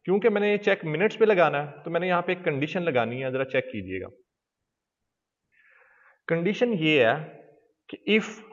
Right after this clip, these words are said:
a minute is greater than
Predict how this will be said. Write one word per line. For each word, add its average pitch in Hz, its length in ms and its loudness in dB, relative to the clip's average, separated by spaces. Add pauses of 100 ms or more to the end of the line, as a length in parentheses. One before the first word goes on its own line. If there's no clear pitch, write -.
(760)
a 143 300 4 (140)
minute 190 340 -2 (1300)
is 160 200 -2
greater 127 400 0
than 117 300 -2